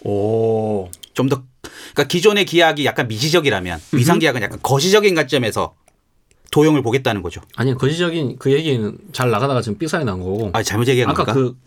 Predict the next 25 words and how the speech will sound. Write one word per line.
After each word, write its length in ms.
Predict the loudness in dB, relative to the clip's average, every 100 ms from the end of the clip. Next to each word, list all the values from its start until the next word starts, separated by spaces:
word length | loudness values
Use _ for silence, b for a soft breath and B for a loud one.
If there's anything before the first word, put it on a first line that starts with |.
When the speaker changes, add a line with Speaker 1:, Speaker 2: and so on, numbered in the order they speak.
| _ -4
Speaker 1:
감옥 320 | 0 2 0
얘기가 200 | 0 -4
딱이었어. 400 | -4 -4 -4 -4 -6
Speaker 2:
아, 100 | -6
진짜요? 340 | -4 -2 0
Speaker 1:
어제 140 | 0 0
다큐에도 340 | -2 0 0
안 80 | 2
나왔던 340 | 0 0 -2 -2
얘기야. 260 | 0 0
Speaker 2:
어, 200 | 0 -6 -14
제가 160 | -6 -2
생각했죠. 440 | 0 -2 -6 -14 -12
Speaker 1:
오, 460 | -4 -2 2 2 0
괜찮은데? 520 | 0 0 0 -2 -4
Speaker 2:
네. 200 | -4 -6 -8 -20 B B B B B B -2
결국 460 | 2 6 6 4 -6
사방에 480 | 0 2 4 2 -2
다 160 | -2 0
둘러막혀서 640 | 2 2 0 -2 -2 0
내가 200 | 0 0
나가지 300 | 0 0 -2
못하는 440 | -6 -2 0 2
거에는 640 | 2 4 4 4 2 -2 -4 B B B B B B
원이나 520 | 4 4 4 2 0